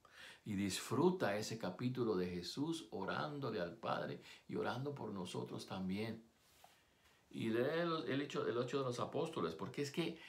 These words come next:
es importante para la celebración ya en jueves, viernes, sábado, en tres días. Celebración de Pentecostés en tres días.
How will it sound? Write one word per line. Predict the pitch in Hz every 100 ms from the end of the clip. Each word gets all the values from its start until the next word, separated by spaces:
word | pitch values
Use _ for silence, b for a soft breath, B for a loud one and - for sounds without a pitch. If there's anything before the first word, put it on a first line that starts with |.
| B B
es | 127 127 147
importante | 143 131 123 117 - 135 147 151 139 147 147 139
para | - 107 107 104
la | 101
celebración | 101 104 98 95 92 92 - 117 139
ya | 113 - 165 160
en | - 95 87 87 87 87 B B B B
jueves, | - 131 131 113 92
viernes, | 110 131 131 131 120
sábado, | 127 127 143 139 127 127 127 B B B -
en | 90
tres | 92 165 156
días. | 180 233 160 76 - - - - _ _ _ _ _ _ _ _ - B B B B
Celebración | - 95 87 90 90 - 120 135
de | 123
Pentecostés | 104 95 90 90 - - - 127 - - - -
en | 92
tres | - 110 123
días. | 120 - - - - -